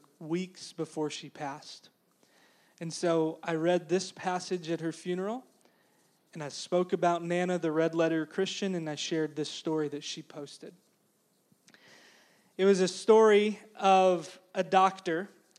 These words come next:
who was in his office visiting with a patient, and they were winding down their appointment.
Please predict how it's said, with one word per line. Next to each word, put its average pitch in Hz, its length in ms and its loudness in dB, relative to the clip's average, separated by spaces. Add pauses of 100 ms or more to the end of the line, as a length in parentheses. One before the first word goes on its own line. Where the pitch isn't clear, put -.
(120)
who 190 100 -4
was 185 180 0
in 196 100 2
his 185 140 0
office 180 460 4
visiting 175 460 -2
with 160 160 -6
a 151 40 -8
patient, 180 480 -4 (800)
and 175 100 -4
they 190 60 6
were 185 120 6
winding 196 500 4
down 180 500 2
their 165 420 0
appointment. 175 800 -6